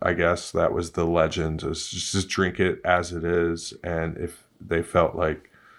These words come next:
people enjoyed that flavor but felt like it was a little too intense, then they folded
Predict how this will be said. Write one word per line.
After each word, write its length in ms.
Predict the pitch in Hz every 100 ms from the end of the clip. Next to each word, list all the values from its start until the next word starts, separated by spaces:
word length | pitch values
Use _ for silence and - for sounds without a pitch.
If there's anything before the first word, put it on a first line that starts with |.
| _ _ _ _
people 560 | 101 92 82 80 - - _ -
enjoyed 560 | 95 92 101 110 123
that 200 | - 71
flavor 540 | - 90 87 85 87 85
but 400 | 82 85 80 -
felt 240 | - 87 67
like 180 | 85
it 60 | 82
was 160 | 78 90
a 80 | 82
little 340 | 85 85 80
too 280 | - 87 82
intense, 560 | 82 - 82 80 -
then 240 | - 90 92
they 140 | 92
folded 720 | 95 - 95 92 85 85 82